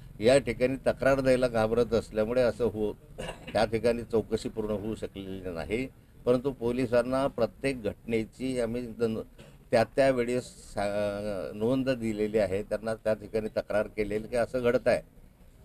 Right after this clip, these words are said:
आणि हे सगळे जे घडत आहे त्या मतदारसंघामध्ये, आमदार काही म्हणत असले तरी अवैध धंदे कोणाचे आहे?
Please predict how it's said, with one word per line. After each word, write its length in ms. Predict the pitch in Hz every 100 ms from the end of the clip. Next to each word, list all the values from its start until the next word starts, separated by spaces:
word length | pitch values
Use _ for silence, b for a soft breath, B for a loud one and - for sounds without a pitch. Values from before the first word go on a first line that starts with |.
| -
आणि 140 | 98 120
हे 220 | 131 151
सगळे 380 | - 120 131 139
जे 140 | 143
घडत 320 | 117 104 107
आहे 360 | 110 95 98 92
त्या 180 | 92 104
मतदारसंघामध्ये, 1200 | 95 87 95 110 - 95 87 85 73 80 95 101 - B B -
आमदार 320 | 95 104 120
काही 240 | 113 117
म्हणत 320 | 123 123 110 104
असले 320 | 92 98 98
तरी 180 | 101 107
अवैध 300 | 113 120 107
धंदे 260 | 107 113
कोणाचे 400 | 104 110 113 107
आहे? 200 | 110 104